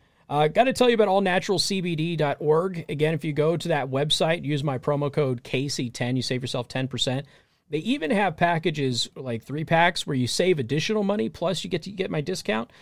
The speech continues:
You know what? Um, this might be a really good option for Mother's Day.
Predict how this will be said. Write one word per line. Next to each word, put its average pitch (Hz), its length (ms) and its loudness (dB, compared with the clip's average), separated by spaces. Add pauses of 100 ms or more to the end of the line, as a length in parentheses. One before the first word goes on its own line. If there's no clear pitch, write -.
(360)
You 190 100 -2
know 240 120 6
what? 226 340 2 (140)
Um, 156 400 0 (260)
this 240 180 -4
might 359 160 -4
be 214 100 2
a 143 60 4
really 165 500 0
good 156 280 2
option 135 540 0
for 117 540 -2
Mother's 135 440 4
Day. 98 280 0